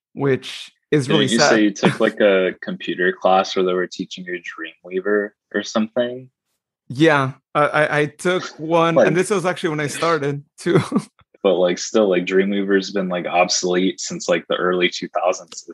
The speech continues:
Speaker 2: hasn't it? Like
Speaker 1: Yeah, n-, now it's, it's all about, what, right, WordPress, you, but WordPress
Speaker 2: Mm.
Speaker 1: is the one, right? And I remember years,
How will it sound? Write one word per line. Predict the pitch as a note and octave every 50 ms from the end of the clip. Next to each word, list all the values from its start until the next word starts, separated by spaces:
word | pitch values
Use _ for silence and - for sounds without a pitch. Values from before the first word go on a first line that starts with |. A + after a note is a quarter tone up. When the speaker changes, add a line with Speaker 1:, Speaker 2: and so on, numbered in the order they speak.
| -
Speaker 2:
hasn't | F#2 F2 F2 F2+ G2 F#2+
it? | G2+ G#2+ A2 - -
Like | F#2+ F2 F2 F2 E2 _ - _ _ _ _ _ _ _ - B2+
Speaker 1:
Yeah, | D3 D#3 D3+ D3 C#3+ C3+ C3+ C#3 D3+ -
n-, | C#3 C#3+ C#3 C#3+
now | C#3+ D3 D#3 E3 E3 D#3+
it's, | E3 E3 E3 - - - -
it's | - D#3 - -
all | E3+ D#3+ D#3+ D#3
about, | B2 D3+ D3 C#3+ C#3+ C#3+ C#3+ C#3 C3 -
what, | - C#3 C3 -
right, | C#3 C#3 B2+ - C3
WordPress, | C3 D3 D3 C#3+ C#3 _ - D#3 C#3+ C#3+ C#3 C3+ C3+ C3+ C3+ C3 - - -
you, | C3 - _ _ _ _ _ _ _ _ -
but | D#3+ D3 C#3 C3+ - - - -
WordPress | C#3+ C#3+ F3+ F3+ F3+ F#3+ F#3 E3+ D3+ A#2+
Speaker 2:
Mm. | D3
Speaker 1:
is | C#3 C3+
the | C#3+ C3+
one, | C#3 D#3+ E3 D3+ B2
right? | C3 C#3 C#3+ D3
And | D3 C#3
I | C#3+
remember | D3+ D#3+ E3+ E3 D3 D#3
years, | C#3+ C#3+ D3+ D#3 D#3+ D#3+ D3 - - -